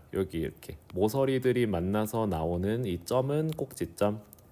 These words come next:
그 다음에 이 면이랑 면 사이에 있는 이 선들은 모서리, 그리고 평행한다 그랬으니까 두 밑면 사이의 길이, 두 밑면 사이의 거리를 높이라고 하는데,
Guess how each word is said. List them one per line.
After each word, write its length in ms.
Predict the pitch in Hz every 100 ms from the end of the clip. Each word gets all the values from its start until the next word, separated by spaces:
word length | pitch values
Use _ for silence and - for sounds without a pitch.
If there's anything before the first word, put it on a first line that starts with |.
| - - -
그 80 | -
다음에 640 | 87 80 92 127 151 151 -
이 280 | 87 82 80
면이랑 540 | 90 101 123 120 113
면 240 | 87 92 107
사이에 380 | 131 127 113
있는 320 | 90 85 90 95
이 140 | 87
선들은 720 | - 151 147 92 113 147 139
모서리, 540 | 85 90 85 71 98 110 - - - - - - - -
그리고 560 | - 78 117 147 165 - - - - - - - -
평행한다 840 | 170 175 180 175 160 143 135 131
그랬으니까 880 | 123 107 104 98 85 - 117 104 76
두 400 | - 123 135 143 110
밑면 540 | 98 117 143 147 147
사이의 760 | 135 143 135 131 127 123 123
길이, 380 | - 113 - - - - - - -
두 280 | 135 147 135
밑면 460 | 104 113 135 139 139
사이의 460 | 151 139 131 117
거리를 480 | - 98 110 127 113
높이라고 560 | 85 85 - 123 113 90
하는데, 440 | 80 80 113 113